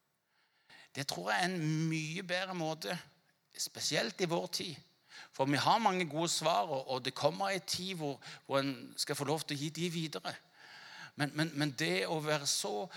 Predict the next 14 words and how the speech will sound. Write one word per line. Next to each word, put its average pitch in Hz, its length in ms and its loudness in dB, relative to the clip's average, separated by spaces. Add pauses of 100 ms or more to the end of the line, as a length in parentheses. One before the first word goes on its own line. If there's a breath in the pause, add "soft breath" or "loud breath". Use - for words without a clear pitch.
(260 loud breath)
preget 165 400 2
av 151 200 -2
Guds 156 260 -4
nærvær 127 500 0
at - 120 -10
det 135 120 -2
skaper 139 360 0
spørsmål. - 720 -4 (840 loud breath)
Hva, - 160 -12
hva - 220 2
er 226 100 0
det 254 120 -4
med 294 160 -2
det? - 140 0